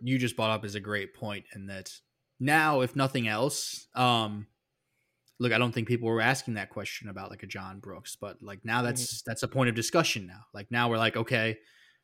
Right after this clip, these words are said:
Speaker 1: why, why is the John Brooks thing a thing? Why is the, um,"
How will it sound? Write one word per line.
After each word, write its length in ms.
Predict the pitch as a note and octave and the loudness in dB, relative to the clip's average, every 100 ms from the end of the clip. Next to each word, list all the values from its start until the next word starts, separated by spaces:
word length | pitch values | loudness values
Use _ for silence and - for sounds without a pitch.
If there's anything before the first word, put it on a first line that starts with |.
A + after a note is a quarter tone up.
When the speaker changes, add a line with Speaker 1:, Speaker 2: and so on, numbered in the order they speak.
| _ | _
Speaker 1:
why, 560 | A#2 B2 C3 C3 B2+ - _ _ _ _ _ _ - | 2 4 6 6 4 0 _ _ _ _ _ _ 0
why 220 | B2+ C3+ | 4 6
is 220 | D3 D3 | 6 4
the 80 | B2+ | 0
John 340 | A#2 A2+ G#2+ | 0 0 -2
Brooks 260 | G#2+ G#2+ - | -4 -6 -8
thing 180 | G#2+ G2 | -12 -14
a 60 | |
thing? 320 | - F2 - - _ | -16 -16 -16 -20 _
Why 320 | A#2 A#2+ B2 | 2 4 4
is 380 | B2+ D3+ C#3 A2+ | 4 4 2 -2
the, 480 | A#2+ A2+ A2+ A2 G#2+ | 0 0 0 -2 -4
um," 640 | G#2 G2+ G2+ G2+ G2 G#2+ | -6 -8 -8 -10 -12 -14